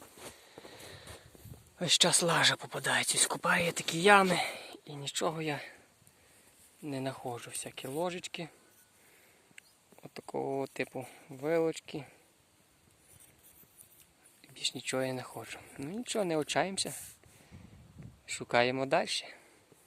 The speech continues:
Що знайдемо, те все наше. Рию, рию, я купаю, купаю на цьому полі. Як той кріт, і нічого немає. Одна якась лажа попадається.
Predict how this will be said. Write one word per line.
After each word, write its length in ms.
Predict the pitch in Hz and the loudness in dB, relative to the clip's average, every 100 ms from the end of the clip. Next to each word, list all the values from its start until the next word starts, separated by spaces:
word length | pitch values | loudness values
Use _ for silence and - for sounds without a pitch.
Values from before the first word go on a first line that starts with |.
| - _ _ _ _ - - _ _ - | -20 _ _ _ _ -20 -20 _ _ -12
Що 200 | - 139 | -8 -6
знайдемо, 400 | 123 131 131 147 | -2 0 0 -2
те 100 | - | -4
все 200 | - - | -8 -6
наше. 360 | 160 156 - 139 - _ - - - - - - - - - - - - | -6 -6 -6 -10 -20 _ -20 -20 -20 -20 -14 -14 -8 -2 0 2 0 -2
Рию, 480 | - 135 175 170 160 | 6 8 8 4 4
рию, 280 | 151 151 147 | 6 6 6
я 120 | 139 | 6
купаю, 520 | 131 - - 175 185 | 8 8 6 4 4
купаю 420 | - - 170 165 156 | 0 4 6 8 6
на 100 | 151 | 2
цьому 260 | 156 147 | 0 -2
полі. 300 | 139 151 139 - - - - - - - - - - - - - | -2 -4 -4 -8 -16 -18 -16 -16 -16 -18 -20 -14 -12 -12 -10 2
Як 200 | 143 - | 2 4
той 140 | 160 | 2
кріт, 300 | - 165 - | 4 0 0
і 60 | 160 | -4
нічого 420 | 143 - 196 175 | -2 4 6 6
немає. 440 | 175 170 143 117 - - - - - | 8 8 8 8 2 -8 -4 2 2
Одна 260 | 147 - 165 | 2 0 0
якась 300 | 156 156 - | 2 -2 4
лажа 280 | 160 135 120 | 8 8 6
попадається. 720 | 117 123 120 117 117 - - | 0 2 4 4 0 -6 -6